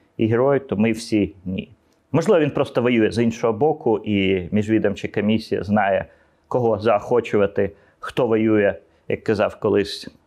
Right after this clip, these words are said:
герой радянського фільму, «За нашу побєду».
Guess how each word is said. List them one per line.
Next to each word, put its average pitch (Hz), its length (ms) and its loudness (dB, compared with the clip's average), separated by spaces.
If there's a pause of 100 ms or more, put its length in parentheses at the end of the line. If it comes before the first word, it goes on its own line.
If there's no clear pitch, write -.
(160)
герой 151 300 4
радянського 120 480 2
фільму, 120 440 2 (540)
«За 123 180 2
нашу 135 340 -2
побєду». 107 420 -2